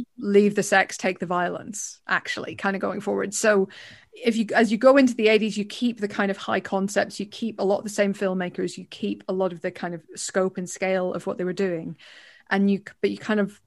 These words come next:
Speaker 2: push away the, the, the more awkward bits. And, and especially, I think that American puritanical trend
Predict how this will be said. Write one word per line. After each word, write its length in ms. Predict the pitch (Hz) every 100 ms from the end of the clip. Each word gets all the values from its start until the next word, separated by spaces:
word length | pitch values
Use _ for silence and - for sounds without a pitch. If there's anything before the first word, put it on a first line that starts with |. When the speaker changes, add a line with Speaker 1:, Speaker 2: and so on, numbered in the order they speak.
| _ -
Speaker 2:
push 200 | 208 214
away 240 | 202 190
the, 360 | 190 185 185 - -
the, 160 | 190 -
the 60 | 185
more 240 | 185 180
awkward 400 | 180 185 - 185
bits. 380 | - - - - -
And, 160 | 185 -
and 120 | 190
especially, 460 | 185 - 208 208 190
I 80 |
think 200 | 196 190
that 240 | 185 180 -
American 460 | 190 185 185 185
puritanical 800 | 180 175 175 190 185 - 180 175 - _ _ _ _ _ _ _ _ - _ _ - -
trend 600 | - 190 180 180 180